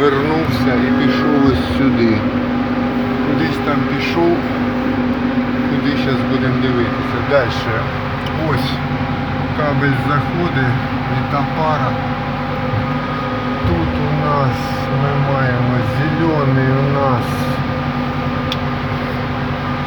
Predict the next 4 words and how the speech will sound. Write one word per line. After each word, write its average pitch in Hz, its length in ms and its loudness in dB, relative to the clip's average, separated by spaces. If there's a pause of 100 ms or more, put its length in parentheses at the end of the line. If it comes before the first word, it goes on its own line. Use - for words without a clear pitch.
(1400)
на 143 160 4
нижній 143 680 2 (120)
контакт. 120 880 0 (1600)
І 151 340 0